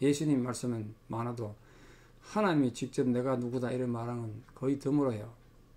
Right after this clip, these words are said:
오늘 본문은 하나님께서 직접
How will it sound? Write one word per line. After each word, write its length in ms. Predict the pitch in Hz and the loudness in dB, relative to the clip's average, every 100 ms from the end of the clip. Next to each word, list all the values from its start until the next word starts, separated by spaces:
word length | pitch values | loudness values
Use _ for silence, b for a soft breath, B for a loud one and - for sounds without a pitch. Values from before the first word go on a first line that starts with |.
| - | -6
오늘 180 | 175 165 | -2 0
본문은 560 | 143 143 156 139 127 101 b b b b - | 2 2 4 2 2 -2 b b b b -8
하나님께서 500 | 175 180 139 123 107 | 0 4 4 0 -6
직접 460 | 139 - 147 123 | -10 -4 0 0